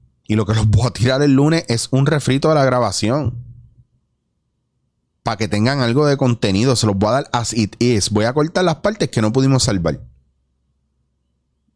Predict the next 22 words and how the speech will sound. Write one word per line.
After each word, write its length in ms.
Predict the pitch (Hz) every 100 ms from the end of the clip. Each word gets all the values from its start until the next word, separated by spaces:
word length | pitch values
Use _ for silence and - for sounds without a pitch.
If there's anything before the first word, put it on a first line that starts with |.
| _ _ _ _ _ _ _ _ _
Pero 240 | - 104 95
la 120 | 90
realidad 520 | 85 85 78 73 78
es 100 | 95
que 160 | - 151
a 60 |
veces 400 | 104 92 107 107
es 20 | 110
cuesta 360 | 131 - 143
arriba. 580 | 117 98 131 165 98 - - - - - - - - -
Yo 140 | 98
quería 240 | 110 120
grabar 360 | 131 131 131 135
el 100 | 131
lunes 420 | 101 117 139 110
esto 480 | 135 - 113 98 - -
y 160 | 95
yo 160 | 92 95
no 80 | 101
he 40 |
podido 340 | 123 113 104
grabar. 480 | 135 104 - 113 160